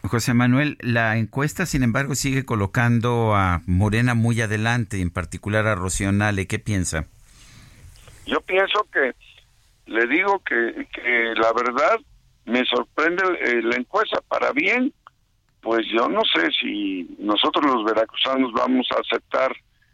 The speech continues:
Speaker 2: eh, ese tipo de, de cuestiones, ¿no? No, no, no lo sé, porque, eh, o, realmente a los veracruzanos nos llama la atención servirle a nuestro estado desde cualquier trinchera, como yo que ando con el proyecto Inocencia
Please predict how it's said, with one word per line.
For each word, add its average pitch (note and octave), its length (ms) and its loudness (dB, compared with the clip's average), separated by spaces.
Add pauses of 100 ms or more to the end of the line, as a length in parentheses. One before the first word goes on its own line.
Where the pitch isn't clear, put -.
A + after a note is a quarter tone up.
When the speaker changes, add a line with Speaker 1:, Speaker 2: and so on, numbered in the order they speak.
(200)
Speaker 2:
eh, G#2+ 480 0
ese C#3 320 0
tipo C#3+ 520 0
de, A2+ 340 0
de A2 200 -4
cuestiones, A3 760 2 (140)
¿no? E3 260 0
No, G3 220 2
no, G#3+ 260 4
no A#3+ 200 2
lo A#3 160 2
sé, A3+ 220 2 (120)
porque, - 440 -2 (440)
eh, B2+ 180 0
o, C#3+ 260 2
realmente F#3+ 840 0 (180)
a C3 160 2
los C3 200 -2
veracruzanos D3 680 -2 (100)
nos B2+ 280 0
llama D3+ 480 0 (420)
la A#2+ 120 2
atención C#3+ 480 0
servirle D3+ 420 0
a C#3+ 60 0
nuestro C3+ 320 -2
estado F#3+ 320 2
desde C#3+ 180 -4
cualquier D3+ 400 -2
trinchera, A#3 540 0
como C#3 240 0
yo F3 140 0
que F#3+ 100 -2
ando F3+ 160 -2
con D#3+ 200 0
el C3 100 0
proyecto C#3+ 460 -2
Inocencia E3+ 580 0